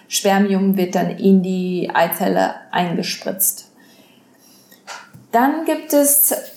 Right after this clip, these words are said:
ein weiteres Verfahren, und das wird häufig, also in Kombination mit dem I C S I zusammen gemacht. Das ist das P-, P I C S I, das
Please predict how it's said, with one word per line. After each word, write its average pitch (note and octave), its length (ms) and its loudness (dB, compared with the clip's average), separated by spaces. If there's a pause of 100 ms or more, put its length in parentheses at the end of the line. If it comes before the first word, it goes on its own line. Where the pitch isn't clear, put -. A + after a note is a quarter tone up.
ein A3 640 2
weiteres G3 480 0
Verfahren, G3 460 2
und G3 100 2
das G3 320 0 (120)
wird G3 460 2
häufig, F#3+ 640 0 (180)
also F#3+ 520 -2 (120)
in G3+ 220 4
Kombination G3+ 720 4
mit G3+ 180 6
dem F#3 460 2 (100)
I G#3 280 6
C G3 420 2
S - 260 0
I G#3+ 460 2 (140)
zusammen G3+ 400 2
gemacht. A#3+ 420 2
Das F#3+ 160 0
ist G3 160 -2
das G3 240 -2
P-, A3 520 0
P B3 500 2
I G#3 640 0
C G#3 320 4
S F#3+ 400 0
I, B3 320 2 (640)
das G3 380 2